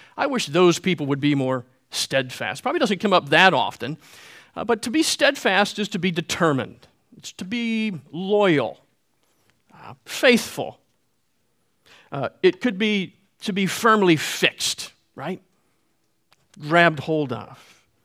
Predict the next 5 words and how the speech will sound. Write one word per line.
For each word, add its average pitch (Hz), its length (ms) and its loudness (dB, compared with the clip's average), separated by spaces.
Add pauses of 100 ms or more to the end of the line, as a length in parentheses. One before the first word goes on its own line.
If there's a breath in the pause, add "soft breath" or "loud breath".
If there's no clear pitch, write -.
(540)
uh, 117 200 -12 (100)
not 208 260 4
subject 180 420 -2
to 156 60 -6
change. 117 680 -8